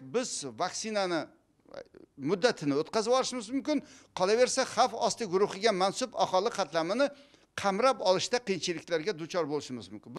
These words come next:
Shu nuqtai nazardan O'zbekistondagi bor vaksinalarni aynan birinchi marotaba emlanadigan aholi qatlamiga ishlatishga qaror qildik va,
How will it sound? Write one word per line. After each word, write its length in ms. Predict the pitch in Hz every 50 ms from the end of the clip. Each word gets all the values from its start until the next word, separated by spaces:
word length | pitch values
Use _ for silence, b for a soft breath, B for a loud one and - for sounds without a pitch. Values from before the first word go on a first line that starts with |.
| - -
Shu 80 | - - -
nuqtai 240 | 202 - - 226 202 175
nazardan 480 | 180 165 165 185 190 180 269 285 - B B B B B B -
O'zbekistondagi 680 | 170 156 160 185 185 - 202 190 190 185 202 185 180 170 147 151
bor 200 | 214 240 226 208 170 160 - - _
vaksinalarni 760 | - 135 170 170 - - 170 160 160 170 185 196 202 240 269 233 202
aynan 300 | 175 180 202 240 254 214 b b b b b b - 120 117
birinchi 420 | 160 208 214 226 226 - - - 269
marotaba 460 | 269 269 254 247 233 214 220 190 208
emlanadigan 680 | 208 202 190 190 196 190 185 180 175 160 170 165 196 196 165
aholi 240 | 156 - 180 175 185 - 185
qatlamiga 480 | 165 - - 160 156 160 156 185 226 208 B B B B B _ -
ishlatishga 560 | - - 185 175 160 - - - - 180 175 - - - -
qaror 240 | 165 160 160 156 - -
qildik 260 | 147 139 120 127 113 _ - - 131 139 202
va, 120 | 254 269